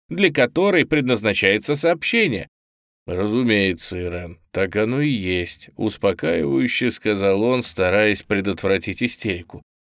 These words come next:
«Так вот, я повторила это гражданину-майору раз десять разными словами.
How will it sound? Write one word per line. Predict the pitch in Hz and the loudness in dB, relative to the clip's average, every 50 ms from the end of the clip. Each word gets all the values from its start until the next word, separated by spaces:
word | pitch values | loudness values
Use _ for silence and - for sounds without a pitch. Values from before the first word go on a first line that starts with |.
| _ _ _ | _ _ _
«Так | - 220 214 - | 0 0 0 0
вот, | 185 175 170 156 143 127 123 - - _ _ _ _ | 2 2 4 6 6 6 4 2 0 _ _ _ _
я | - 95 95 127 170 185 | -8 -2 2 4 4 4
повторила | 170 143 202 185 139 - - 165 147 120 131 170 190 185 170 151 | 4 2 2 0 2 2 2 4 4 4 4 2 4 4 4 4
это | 143 156 180 151 160 147 | 4 4 2 2 0 0
гражданину-майору | 117 131 139 131 113 101 113 120 120 151 185 170 156 151 135 135 135 135 117 139 165 180 190 175 147 | 0 2 0 0 0 2 2 2 2 2 2 0 0 2 2 2 2 2 4 2 2 2 4 4 4
раз | 123 139 156 156 127 104 95 | 4 4 4 2 2 0 -4
десять | 87 85 117 165 190 175 147 151 131 107 - | -4 -2 0 2 2 2 2 2 0 0 2
разными | 113 107 123 135 120 120 143 147 156 | 2 2 2 2 0 0 0 0 0
словами. | 160 151 - 165 185 196 202 214 185 135 98 85 76 71 | 0 0 0 0 0 2 2 2 2 2 0 -2 -8 -12